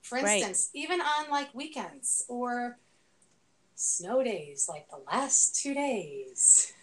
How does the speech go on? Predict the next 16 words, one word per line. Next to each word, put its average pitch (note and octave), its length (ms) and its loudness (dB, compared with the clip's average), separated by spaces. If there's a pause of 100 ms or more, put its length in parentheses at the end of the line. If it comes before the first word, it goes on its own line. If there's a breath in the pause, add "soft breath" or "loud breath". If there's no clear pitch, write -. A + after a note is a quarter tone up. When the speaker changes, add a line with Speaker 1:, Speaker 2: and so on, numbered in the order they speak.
(160)
Speaker 1:
when G#3 180 4
they A#3 80 10
Speaker 2:
Yes. D4+ 160 10
Speaker 1:
have B3 180 6
all B3+ 400 2
these C#4+ 280 2
Speaker 2:
<laughs> D4 40 6
Speaker 1:
hours C#4 380 4
at C#4 160 2
home, B3+ 320 -6 (360 loud breath)
be F4 120 -6
willing F4 340 -6
to D#4+ 280 -8 (760)
assess - 520 0
and B3+ 140 -8
to, C#4 120 -10